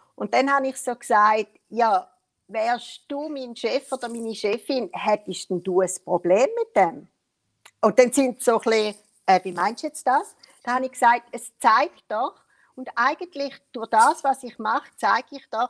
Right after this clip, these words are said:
was für eine grossartige Frau unsere Stadtpräsidentin ist,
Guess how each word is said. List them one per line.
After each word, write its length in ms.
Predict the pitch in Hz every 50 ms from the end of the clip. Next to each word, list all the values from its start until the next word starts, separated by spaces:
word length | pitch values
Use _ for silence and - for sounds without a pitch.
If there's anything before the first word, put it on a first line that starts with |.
| _ _
was 200 | - 214 208 -
für 140 | - 214 202
eine 100 | 208 202
grossartige 920 | 202 - 190 202 247 302 - - 254 214 202 208 - - 277 - - 247 233 -
Frau 600 | - 190 165 170 175 180 185 190 220 285 415 - _ -
unsere 300 | 208 208 202 - 196 185
Stadtpräsidentin 1080 | - - 190 190 202 - - 233 254 - 262 226 - 208 214 220 254 - - 254 262 233
ist, 340 | 214 226 240 247 - -